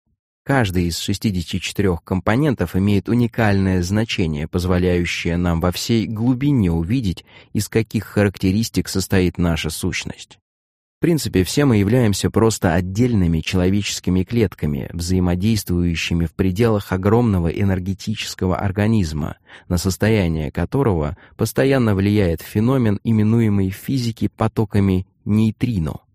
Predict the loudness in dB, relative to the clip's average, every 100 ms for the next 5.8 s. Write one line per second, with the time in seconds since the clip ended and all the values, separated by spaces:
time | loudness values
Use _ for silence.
0 | _ _ _ _ _ _ _ -2 2 2
1 | 0 0 0 0 -4 -4 0 0 0 -2
2 | 0 0 0 -2 -4 -4 -6 -4 -4 -4
3 | -4 -2 0 0 0 -2 -4 0 0 0
4 | -2 -2 -2 -4 -6 -2 -2 0 0 0
5 | -2 -6 -4 0 0 2 -2